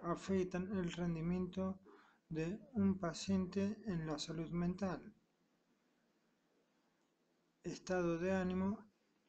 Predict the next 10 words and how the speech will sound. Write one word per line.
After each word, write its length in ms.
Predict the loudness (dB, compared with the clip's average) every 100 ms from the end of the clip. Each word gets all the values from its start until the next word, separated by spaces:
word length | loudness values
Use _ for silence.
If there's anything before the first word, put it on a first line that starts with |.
| 0
el 200 | 4 6
nivel 300 | 4 4 2
de 100 | 0
energía 800 | 0 -4 -4 0 2 2 -2 -8 -4
y 140 | -2
las 280 | 0 -2 -4
respuestas 560 | -8 -2 -2 0 -2 -2
fisiológicas. 960 | -4 -4 -2 0 -2 -6 -14 -16 -18 -20 _ _ _ -20 -12 -4
El 100 | 0
sistema 720 | 0 2 4 4 4 -2